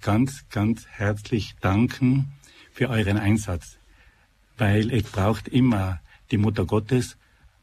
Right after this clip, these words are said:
aber auch diejenigen Männer und Frauen, die sich dann auf den Weg machen, ja. Und dann haben wir auch hier noch unseren lieben Christian, der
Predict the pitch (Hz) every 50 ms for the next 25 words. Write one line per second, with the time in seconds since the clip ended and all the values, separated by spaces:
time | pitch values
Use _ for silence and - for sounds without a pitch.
0 | _ _ - 127 104 98 104 - 104 95 98 104 104 104 - - - - - -
1 | - _ _ _ - - 113 110 120 120 113 113 113 113 113 110 107 104 110 110
2 | 98 80 92 92 98 120 127 120 117 117 - 117 101 - - - - 87 87 98
3 | 107 107 113 107 101 101 107 101 98 - 98 92 - - 95 95 95 - - -
4 | 92 90 98 101 101 - 95 82 - - - 104 95 90 - - _ _ _ _
5 | - 107 104 98 104 110 104 - - - - - - - - - - - - -
6 | - - - 110 101 - 101 101 104 101 95 107 110 113 113 110 110 107 98 98
7 | 98 - - - 113 113 110 110 104 98 - - 123 107 101 - - 101 101 98
8 | 107 110 107 107 104 - - - 104 - - - 110 110 113 117 117 - - -
9 | - - - - - - - - - - - - - - - - - 107 104 107
10 | 104 104 104 104 101